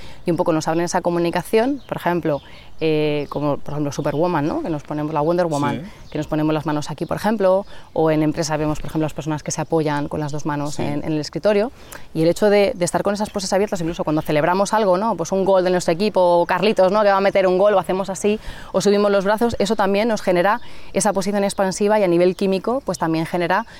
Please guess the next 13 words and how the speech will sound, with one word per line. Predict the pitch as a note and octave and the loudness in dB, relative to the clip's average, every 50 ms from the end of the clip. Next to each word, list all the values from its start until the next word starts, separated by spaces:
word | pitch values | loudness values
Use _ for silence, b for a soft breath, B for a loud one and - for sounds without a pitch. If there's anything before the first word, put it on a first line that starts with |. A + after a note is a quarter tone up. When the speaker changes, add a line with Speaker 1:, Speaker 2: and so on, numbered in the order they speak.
| B B B | B B B
Speaker 1:
pues, | - E3+ - | -2 -2 0
unos, | E3 D#3 E3+ F3 F3 E3+ E3 | 2 2 2 2 2 0 0
unos | - F#3 F3+ F#3 E3+ | 0 0 0 0 2
neurotransmisores | F3+ F3+ F3+ E3+ - F3+ D#3 E3 E3+ D#3 - F3+ F3 G3+ | 0 0 0 0 -2 -4 -2 -2 -2 -2 0 -2 -2 -2
que | - - | -2 -2
nos | F#3+ E3+ - | -4 -4 -4
predisponen, | - E3+ D#3+ D3+ C#3 - - D#3+ D3+ C#3 C#3 | -2 -2 -2 -2 -2 -2 -4 -4 -4 -4 -4
¿no? | D3+ F#3+ | -6 -6
A | A3 | -6
comunicar | - F3+ E3 D#3+ D#3+ - D#3 | -6 -4 -4 -4 -4 -6 -6
de | D#3 | -6
una | D#3+ D3+ | -6 -6
manera. | D3 D3 C#3+ C#3+ C#3+ | -6 -6 -6 -8 -8